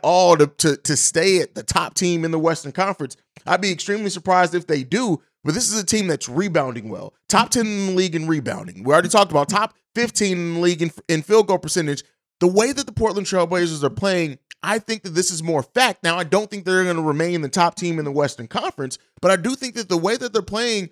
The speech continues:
at least right now, looks sustainable. Now, we could go into the next week of the season where they fall completely off a cliff,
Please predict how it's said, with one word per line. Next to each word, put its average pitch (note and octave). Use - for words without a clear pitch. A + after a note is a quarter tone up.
at G#3
least C#4
right A#3+
now, A#3
looks A3
sustainable. G#3
Now, E3
we G3+
could A#3+
go G#3+
into G#3
the F#3
next G3+
week G3+
of F3
the F3
season G3
where F#3
they F#3
fall G#3
completely G#3
off G3
a D#3
cliff, C#4